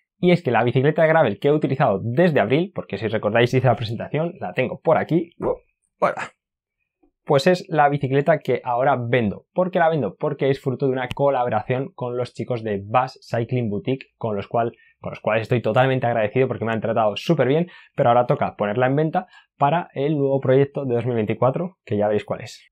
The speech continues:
Así que nada, para los que estéis interesados, aquí abajo en la descripción os voy a poner el enlace a Wallapop. Y bueno, si alguno quiere cambiar de bicicleta este año o hacerse con una gravel,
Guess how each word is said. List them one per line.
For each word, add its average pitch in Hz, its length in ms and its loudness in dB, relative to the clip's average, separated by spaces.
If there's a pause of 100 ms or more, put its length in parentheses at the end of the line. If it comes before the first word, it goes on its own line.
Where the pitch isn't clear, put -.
Así 143 320 2
que 135 60 -2
nada, 92 220 -6
para 147 180 4
los 147 120 0
que - 60 -2
estéis 160 180 0
interesados, 165 500 2
aquí 110 220 0
abajo 123 400 0
en 156 140 -2
la 131 100 2
descripción 139 440 0
os 113 120 -2
voy 123 100 2
a 131 60 0
poner 110 300 -4
el 180 120 -4
enlace 123 280 0
a - 40 -4
Wallapop. 135 400 2 (380)
Y - 60 -6
bueno, 95 220 -4
si - 140 -6
alguno 123 360 2
quiere 101 220 -2
cambiar 123 340 2
de 131 80 4
bicicleta 117 320 0
este - 140 -2
año 98 260 -2
o 131 160 2
hacerse 123 320 0
con 127 100 0
una 131 120 0
gravel, 131 320 2